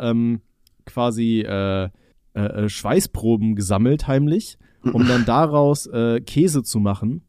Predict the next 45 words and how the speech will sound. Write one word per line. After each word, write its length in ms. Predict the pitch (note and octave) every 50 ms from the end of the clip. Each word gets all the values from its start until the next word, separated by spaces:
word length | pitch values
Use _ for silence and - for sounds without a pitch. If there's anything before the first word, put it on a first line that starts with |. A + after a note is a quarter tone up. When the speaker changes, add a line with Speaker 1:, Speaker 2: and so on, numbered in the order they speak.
| _ -
Speaker 2:
<laughs> 320 | - - - - C3 G#2+ -
Was? 400 | C3 C#3+ C#3 - - - - - - - -
Speaker 1:
Und, 160 | C3 D3+ C#3+
und 140 | C#3+ B2 A#2
Speaker 2:
Wie 60 | A2+
Speaker 1:
den 60 | A#2
Speaker 2:
geht 120 | A2 G#2+ C3+
Speaker 1:
Käse 160 | D#3 F3+ E3+
Speaker 2:
das 80 | B2+ A#2
Speaker 1:
dann 100 | A2+ A#2
zu 100 | - A#2+
Speaker 2:
denn? 80 | F#2+ F2+
Speaker 1:
probieren. 460 | - G#2 G#2 A2+ A#2 B2+ D#3 F#3+ G3+ _ _
Speaker 2:
Wie 100 | - G2+
geht 180 | G2 G#2 G2+ -
das 160 | G2+ G2+ -
Speaker 1:
Naja, 140 | G#2 A2+ B2+
Speaker 2:
denn? 80 | C3 -
Speaker 1:
gut, 260 | - G3+ - - - - _ _ -
d-, 220 | A2 - D3+ - -
der, 240 | - - A#2+ A#2+ A#2+
der 140 | A#2+ A2+
hat 140 | A#2 C3+ C3+
halt 120 | C3+ B2+ A#2+
dann 100 | B2+ B2
die 100 | B2 A#2
Bak-, 220 | A#2 B2 A2 -
äh, 160 | - C#3 A#2+ A2+
Bakterien 520 | G#2 A2+ G2+ - - C3+ D3+ E3 F3 E3+
genommen, 280 | E3 D#3+ D#3+ E3 E3+ D3+
ist 140 | C#3+ -
damit 240 | C3 B2+ C3+ C3+ A2+
dann 160 | C3 B2 B2+
zu 120 | A#2 - B2
so 100 | A#2 B2
einer, 340 | A#2+ A#2+ A#2 A#2 A#2 - A#2+
äh, 40 | A2+
Kä-, 280 | G#2 - - C#3 A#2+ -
Molkerei 520 | - A#2 A#2 B2+ B2+ - A2 G#2+ A2 D3 E3+
gefahren 380 | F3 D#3 - F3 E3+ E3+ E3+ E3
und 120 | C#3+ A2+
die 80 | B2 C3+
haben 120 | C3+ C#3
dann 180 | C#3 C#3 C3+ B2+
halt, 360 | C3+ C3 C3 B2+ - - _